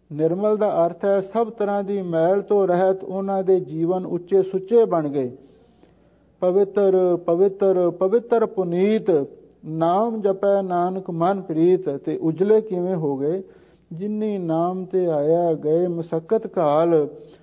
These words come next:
ਨਾਨਕ ਤੇ ਮੁਖ ਉਜਲੇ ਕੇਤੀ ਛੁੱਟੀ ਨਾਲ।" ਇਹ ਨਾਮ ਦੁਆਰਾ ਹੀ ਨਿਰਮਲ ਤੇ ਉਜਲ ਦਾ ਸੰਬੰਧ ਹੈ।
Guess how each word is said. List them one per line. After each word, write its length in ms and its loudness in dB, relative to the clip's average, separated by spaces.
ਨਾਨਕ 520 0
ਤੇ 260 2
ਮੁਖ 360 0
ਉਜਲੇ 600 4
ਕੇਤੀ 400 2
ਛੁੱਟੀ 360 -4
ਨਾਲ।" 320 -6
ਇਹ 120 0
ਨਾਮ 360 -2
ਦੁਆਰਾ 400 2
ਹੀ 140 -2
ਨਿਰਮਲ 440 0
ਤੇ 180 0
ਉਜਲ 440 0
ਦਾ 120 2
ਸੰਬੰਧ 420 -6
ਹੈ। 140 -14